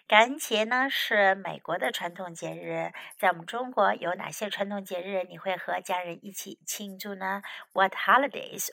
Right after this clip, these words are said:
or special times does your family celebrate? 而这个特别的节日呢，你们家人会不会做什么特别的食物呢？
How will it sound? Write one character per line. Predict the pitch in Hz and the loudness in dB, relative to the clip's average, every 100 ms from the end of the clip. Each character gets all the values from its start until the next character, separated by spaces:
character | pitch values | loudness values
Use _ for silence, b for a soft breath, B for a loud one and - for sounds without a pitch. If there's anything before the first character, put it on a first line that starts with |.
| - | -2
or | 220 | 0
special | 220 - 269 285 269 | 0 2 0 2 -2
times | 247 226 226 226 233 - B B - | 2 6 6 4 -4 -6 B B 4
does | 262 247 - | 4 4 -2
your | 220 269 370 | 4 6 6
family | - 220 202 180 180 b b | 4 4 6 4 4 b b
celebrate? | - - 185 180 165 165 - 67 - - - _ _ _ _ _ _ | -2 2 4 4 2 -2 -4 -8 -12 -12 -12 _ _ _ _ _ _
而 | 202 | 4
这 | 214 | 4
个 | 214 | -2
特 | 208 262 | 2 2
别 | 233 | 4
的 | 233 240 | 0 -2
节 | 254 240 | -2 -2
日 | 254 | 0
呢， | 254 269 | 0 0
你 | 269 208 | -2 -6
们 | 220 | 8
家 | 320 | 10
人 | 320 294 | 10 6
会 | 285 | 4
不 | 254 | 2
会 | - 247 | 0 -4
做 | - 220 214 | 2 4 4
什 | 214 196 | 2 -4
么 | 185 | -4
特 | - - 247 208 | -6 -8 0 0
别 | 202 190 | 0 -6
的 | 202 | -4
食 | 196 - 185 | -6 -4 -4
物 | 214 | -6
呢？ | 208 208 208 | -6 -6 -8